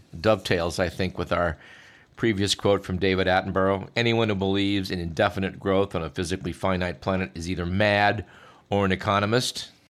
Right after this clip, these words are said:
To which we would add, "and might be hired by Silicon Valley." Because The Economist notes that big tech cannot get enough economic P H Ds. Noted the magazine, for more than a decade, Facebook, now known as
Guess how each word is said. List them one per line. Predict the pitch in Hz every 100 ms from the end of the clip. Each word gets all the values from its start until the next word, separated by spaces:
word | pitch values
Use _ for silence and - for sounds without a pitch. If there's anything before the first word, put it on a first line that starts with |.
| _ _ _ _ - - _ _ -
To | 98
which | 98
we | 104
would | 98
add, | 98 98 95 92
"and | 90 90 85
might | 98 180 247 -
be | 131
hired | 127 156 165 131
by | 104
Silicon | - 143 165 170 156
Valley." | 165 208 139 - - _ _ _ _ _ _ _ _ _ _ -
Because | 104 151 135 123 110
The |
Economist | 113 113 165 180 123 -
notes | 117 131 -
that | 82 80
big | 135 -
tech | 143 143 -
cannot | 113 110 156 - 92
get | 156 -
enough | 139 139 220 139 - - - _ -
economic | 127 127 123 123 127 123 - _
P | - 120
H | 113 113 101
Ds. | 98 67 65 - - _ _ _ _ _ _ -
Noted | 131 120
the | 107
magazine, | 113 113 104 117 127 147
for | 139 117
more | 127
than | 131 123
a |
decade, | 107 135 139 107
Facebook, | 104 - 151 - - 101 -
now | 90 90
known | 90 87 85
as | 78 73